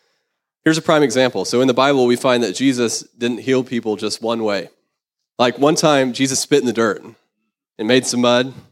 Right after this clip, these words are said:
and then he took it and he put it on somebody's eyes.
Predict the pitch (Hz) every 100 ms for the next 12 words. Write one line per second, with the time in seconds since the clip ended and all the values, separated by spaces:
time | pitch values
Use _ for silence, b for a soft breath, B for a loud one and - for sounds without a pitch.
0 | _ _ _ _ _ _ _ _ _ _
1 | - 113 127 110 135 135 135 101 139 131
2 | 120 135 120 117 107 107 120 123 -